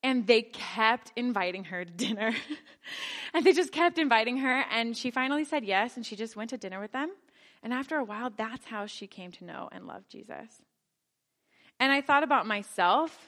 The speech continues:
who, when I went to college, I was really, really lonely. And I also was pretty angsty about <laughs> Christians. But I got invited to a Christian community,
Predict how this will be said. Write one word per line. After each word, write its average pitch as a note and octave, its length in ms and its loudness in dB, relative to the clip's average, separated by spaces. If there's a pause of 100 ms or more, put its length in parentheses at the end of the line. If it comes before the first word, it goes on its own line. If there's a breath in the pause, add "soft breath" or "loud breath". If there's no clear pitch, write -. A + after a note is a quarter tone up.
(100)
who, A#3 360 0 (260 loud breath)
when A#3 160 -2
I G3+ 200 0
went A#3+ 220 -4
to A#3 100 -10
college, G#3 720 -2 (280 loud breath)
I A3+ 120 0
was A#3 200 -4 (120)
really, B3+ 520 0 (120)
really G3+ 720 -4
lonely. F#3+ 580 -4 (1080 loud breath)
And A3 260 0
I G#3 380 2 (120)
also A3 680 -2
was B3 140 -8
pretty B3 260 -6
angsty A3 380 -6
about A#3 260 -2
<laughs> - 60 -16
Christians. C#4+ 440 -4 (720 loud breath)
But A#3+ 120 2
I A#3+ 140 6
got C#4 160 6
invited G#3+ 460 -2
to G#3+ 180 -6
a F#3+ 40 -6
Christian G3+ 400 -12
community, G3 680 -10